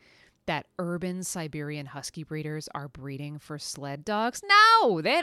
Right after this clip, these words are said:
no, no. They're breeding for looks. They're breeding for the photos. Uh, it's thousands of dollars just for the look of that dog, for an accessory.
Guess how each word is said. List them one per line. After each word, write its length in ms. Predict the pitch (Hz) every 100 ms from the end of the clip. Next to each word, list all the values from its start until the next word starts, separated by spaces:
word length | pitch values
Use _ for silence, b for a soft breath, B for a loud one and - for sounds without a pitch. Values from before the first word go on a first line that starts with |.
| -
no, 420 | 403 403 185 143 - -
no. 400 | 202 175 156 - b b b
They're 100 | 196
breeding 300 | 190 269 359
for 140 | 349 359
looks. 500 | 370 349 - - -
They're 120 | 196 196
breeding 460 | 170 190 233 269
for 520 | 269 247 254 254 254 254 B B B -
the 180 | 233
photos. 760 | 254 262 285 302 151 - - - -
Uh, 280 | 196 190 -
it's 320 | 220 226 -
thousands 680 | - 233 214 220 226 233 226
of 140 | 214 180
dollars 720 | 214 240 262 202 156 147 143
just 440 | 151 196 196 -
for 200 | - 190
the 120 | 185
look 440 | 165 165 180 - - -
of 220 | 180 147
that 340 | 139 135 -
dog, 400 | 190 226 175 -
for 300 | - 165 165
an 180 | - 175
accessory. 800 | 165 - 285 - 143 - -